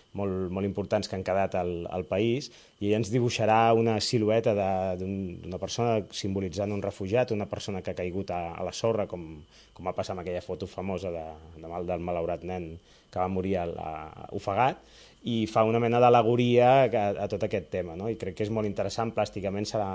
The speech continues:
molt maco, i és curiós, i això es farà a la platja de, del Rec del Molí, es grava també amb dron i amb imatges,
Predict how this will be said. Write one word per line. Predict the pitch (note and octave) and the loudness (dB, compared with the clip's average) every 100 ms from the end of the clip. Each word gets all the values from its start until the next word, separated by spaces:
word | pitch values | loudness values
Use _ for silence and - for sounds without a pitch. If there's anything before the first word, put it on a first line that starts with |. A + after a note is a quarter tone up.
| F2+ F2+ | -6 -6
molt | F2 | -6
maco, | F#2+ A2+ - C3 G3+ - - - _ G2+ | -4 -4 -2 -4 -6 -14 -20 -20 _ -4
i | |
és | G2 | -4
curiós, | - F#2 F#2 F2 | -4 -4 -4 -4
i | F2 | -6
això | - | -8
es | F#2+ | -4
farà | A2 G#2 | 0 2
a | G#2 | 2
la | G#2+ | 2
platja | G#2 - G2 | -2 -2 -2
de, | F#2 F2+ F2 F2 | -2 -2 -4 -6
del | F2+ F#2 | -4 -4
Rec | G2+ | -2
del | G2+ G2+ | 0 0
Molí, | G2 A#2+ C3+ C3+ | 0 0 0 0
es | A2 G2 | 0 -2
grava | G2 F#2+ | -2 -2
també | F#2 F#2 | -4 -4
amb | F2+ | -4
dron | G#2 B2+ B2 B2 | 2 4 4 2
i | G#2+ | -2
amb | |
imatges, | G2+ G#2+ A#2+ - C#3 F#3+ | -2 -2 -4 -4 -6 -6